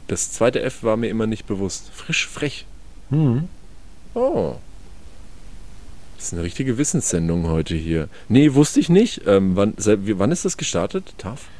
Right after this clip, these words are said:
Speaker 2: tough ging, äh, neunzehnhundertfünfundneunzig los. Neunundzwanzigster
Speaker 1: Ja, Kumpel,
Speaker 2: Mai.
Speaker 1: da,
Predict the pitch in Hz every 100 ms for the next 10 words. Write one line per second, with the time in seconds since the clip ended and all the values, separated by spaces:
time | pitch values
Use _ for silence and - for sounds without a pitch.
0 | - - - - 151 160 - 143 143 143
1 | 143 143 127 131 127 127 127 123 123 123
2 | 123 127 147 160 - 151 139 139 135 147
3 | 175 - 113 - 107 98 98 98 95 -
4 | - - - - - - - - - -
5 | 135 156 147 139 131 95 95 120 110 101
6 | 98 - - - - - - - - -
7 | - 85 82